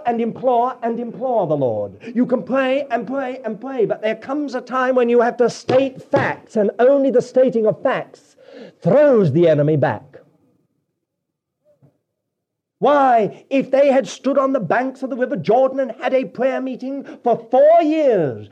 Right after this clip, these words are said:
they would have still been there when they all died. The new generation. They would have had endless prayer meetings. That's all.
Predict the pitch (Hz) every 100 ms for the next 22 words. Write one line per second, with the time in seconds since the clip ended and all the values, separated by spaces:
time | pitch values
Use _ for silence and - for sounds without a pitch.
0 | _ 285 285 294 - - - - 359 349
1 | 285 208 151 147 139 131 127 190 226 233
2 | 240 254 226 254 254 190 117 110 95 87
3 | _ _ _ _ _ _ _ _ 175 190
4 | 220 185 220 220 220 180 131 127 104 -
5 | - 240 233 247 180 226 226 262 302 330
6 | 330 330 330 311 320 320 302 - 285 277
7 | 208 151 127 113 107 95 _ _ _ _
8 | _ 147 139 123 135 165